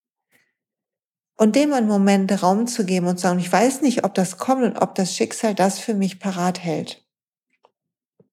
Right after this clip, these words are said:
Weil wir wissen nicht, wie das Leben fließt. Wir wissen nicht, was passiert. Und wie wir an unseren Ort der Bestimmung kommen,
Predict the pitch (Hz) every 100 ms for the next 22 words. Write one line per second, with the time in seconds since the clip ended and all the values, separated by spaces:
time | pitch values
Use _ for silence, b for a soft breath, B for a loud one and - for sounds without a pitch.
0 | _ _ _ _ - - 196 202 208 240
1 | 226 208 196 - 180 175 - 180 180 175
2 | - 180 180 180 - - _ _ _ _
3 | _ _ - 190 196 214 208 196 202 -
4 | 180 - 190 - 185 - 180 - _ _
5 | _ _ _ _ _ _ _ _ _ _
6 | _ _ _ _ - 202 185 180 190 185
7 | 190 185 180 175 180 - _ _ _ _
8 | _ _ _ _ _ _ _ _ _ _
9 | 190 180 190 180 185 175 180 180 185 180
10 | - - 190 180 170 - 170 165 165